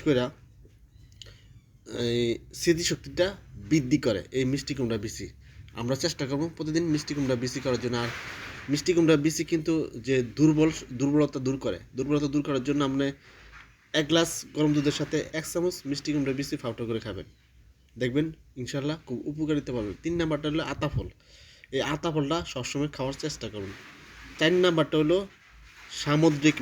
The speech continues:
মাছ। যদিও সামুদ্রিক মাছ অনেকে আমরা খেতে পারি না, আমরা চেষ্টা করব সামুদ্রিক মাছ খাওয়ার জন্য। পাঁচ নাম্বারটা হলো আখরোট। আখরোটটা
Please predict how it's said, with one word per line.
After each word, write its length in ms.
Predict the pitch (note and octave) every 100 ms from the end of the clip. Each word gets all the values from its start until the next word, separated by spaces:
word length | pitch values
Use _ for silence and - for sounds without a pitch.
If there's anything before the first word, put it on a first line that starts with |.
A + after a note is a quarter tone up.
| G#2+
মাছ। 160 | F#2 - - _ _ - - - - _ _ _ - -
যদিও 380 | B2+ C3+ C#3+ D#3
সামুদ্রিক 500 | D3 C#3+ D3+ D3+ D#3+ C#3+
মাছ 140 | C3+ C3+ C#3
অনেকে 220 | C#3+ C#3+ C#3
আমরা 200 | A#2 A2+
খেতে 260 | - C3 C#3+
পারি 160 | B2 G#2+
না, 60 | A#2+ C#3+ - - - - - -
আমরা 180 | B2+ D3 A3+
চেষ্টা 240 | F3+ -
করব 200 | C3+ C#3 E3+ G3 -
সামুদ্রিক 500 | C3+ D3 C3+ D3 F3+ - - -
মাছ 140 | A2 A#2 -
খাওয়ার 180 | A2+ G2+
জন্য। 180 | G2+ E2+ D2+ _ _ _ _ _ _ _ _ - - - - - - _ _ -
পাঁচ 140 | E3 -
নাম্বারটা 360 | G3 F#3 D3+ D#3+
হলো 180 | D3+ C#3 C#3+ - - - - - - _ _ _ _ - - - D#3
আখরোট। 360 | - D#3 - - - - - - - - _ _ _ - - -
আখরোটটা 340 | C#3+ - D#3